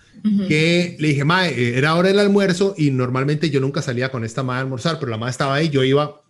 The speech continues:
Speaker 2: iba, digamos, al, al lugar donde comprar el almuerzo,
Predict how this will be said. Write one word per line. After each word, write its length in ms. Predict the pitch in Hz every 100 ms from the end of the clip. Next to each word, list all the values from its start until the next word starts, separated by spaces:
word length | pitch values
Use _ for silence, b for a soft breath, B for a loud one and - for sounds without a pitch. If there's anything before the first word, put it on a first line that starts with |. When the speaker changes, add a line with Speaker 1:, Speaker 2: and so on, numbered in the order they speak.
| _ 131
Speaker 2:
iba, 200 | 135 143
digamos, 420 | 135 131 107 113
al, 500 | 107 101 101 90 - 101
al 140 | 107 104
lugar 320 | 110 120 135
donde 180 | 147 139
comprar 300 | 135 151 165
el 80 |
almuerzo, 400 | 185 190 160 175